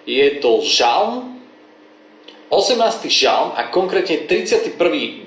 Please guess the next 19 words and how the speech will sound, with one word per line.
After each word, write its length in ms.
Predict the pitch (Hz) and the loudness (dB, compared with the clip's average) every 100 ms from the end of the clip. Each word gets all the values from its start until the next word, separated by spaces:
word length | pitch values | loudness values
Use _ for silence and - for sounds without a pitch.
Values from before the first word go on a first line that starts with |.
| 120 | 0
verš 560 | 135 - - - - - - | 0 0 -2 -4 -8 -18 -10
až 240 | - - | -6 -4
tridsiaty 720 | - - - 120 - 110 101 | -4 -4 0 0 0 -4 -6
siedmy 480 | - - 110 120 123 | -10 -4 -2 0 0
verš. 400 | 107 110 - - - - - - | 0 0 -2 -4 -14 -18 -18 -20
A 160 | - 226 226 226 226 - - | -2 0 2 4 2 0 2
dobre 240 | 214 226 | 2 2
počúvaj, 400 | 165 - 131 107 | 0 -2 -2 -2
že 240 | 101 113 107 107 104 104 - - | -2 0 2 2 0 -4 -12 -6
čo 320 | - 185 185 | 0 2 0
dnes 480 | 139 147 - - - | 0 0 -2 -6 -6
pre 160 | - 120 | -4 0
teba 160 | 117 | 0
mám 240 | 110 113 107 | 2 2 0
pripravené. 400 | 104 - - - - - - - - - - - - - - | -4 -2 -2 -4 -10 -20 -20 -20 -20 -20 -20 -20 -20 -20 -6
Božia 320 | - 226 247 - | 0 2 2 0
cesta 560 | 175 - - 123 - - | 0 -2 -4 -6 -6 -8
je 160 | 104 | -6
čistá, 640 | - - - - 98 - | -4 -4 -4 -2 -4 -6